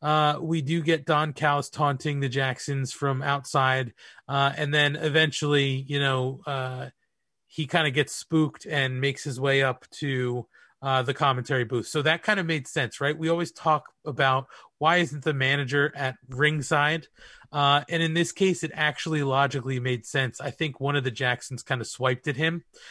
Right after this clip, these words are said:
So Don got a little scared and kinda went up to commentary. So it, it made sense from that side.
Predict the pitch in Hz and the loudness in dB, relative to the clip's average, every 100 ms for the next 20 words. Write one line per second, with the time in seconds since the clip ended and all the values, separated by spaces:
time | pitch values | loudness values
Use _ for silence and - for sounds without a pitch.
0 | - - - 156 147 135 120 151 147 139 | -20 -20 -4 2 4 4 2 4 4 4
1 | 139 131 131 _ _ _ _ _ 151 139 | 4 2 0 _ _ _ _ _ -4 -2
2 | 120 - 147 143 120 117 107 - 135 123 | -4 0 2 4 2 -4 -8 -4 -2 0
3 | 127 120 - - 113 110 - 110 98 101 | -2 -4 -6 -6 -6 -6 -12 -14 -14 -2
4 | 165 143 - 156 147 - 139 135 160 135 | 2 2 0 -10 -10 -12 -18 -8 -4 -2
5 | 127 - 117 - - 123 117 104 _ _ | -2 -4 -14 -14 -14 -12 -12 -14 _ _
6 | - 131 101 95 | -14 -12 -12 -14